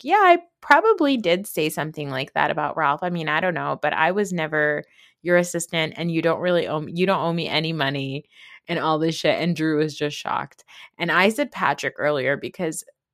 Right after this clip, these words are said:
this, to me, this guy Anthony to me reminds me of that weirdo Patrick Summers, Somers, who's on Instagram trying to make himself a house husband of,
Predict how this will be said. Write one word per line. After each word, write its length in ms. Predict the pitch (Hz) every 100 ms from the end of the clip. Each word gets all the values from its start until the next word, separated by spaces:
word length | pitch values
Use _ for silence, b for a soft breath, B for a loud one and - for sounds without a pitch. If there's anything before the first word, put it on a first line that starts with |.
| _
this, 340 | 170 170 202 220
to 100 | -
me, 240 | 202 170 175
this 200 | 180 175
guy 140 | 170
Anthony 480 | 135 156 156 175 180
to 140 | 175 180
me 160 | 156
reminds 400 | 151 151 143 160
me 60 | 165
of 140 | 156
that 180 | 156 143
weirdo 420 | 151 147 147 156
Patrick 380 | - 151 - 151
Summers, 560 | - 139 143 151 160 -
Somers, 680 | 165 143 147 151 156 - -
who's 180 | 156 139
on 380 | - 147 147 147 _ _ _ - _ _ _ - 160 _
Instagram 800 | 170 165 - 185 170 165 160 160 B B B B B B B _ _ _ _ _ _ _
trying 320 | - 202 202 190
to 60 |
make 360 | 175 170 160 - - 120 - _
himself 640 | 180 196 180 185 156 170 - 92 - -
a 140 | 165
house 340 | 165 165 165
husband 640 | - - 170 175 - 165 160
of, 220 | 151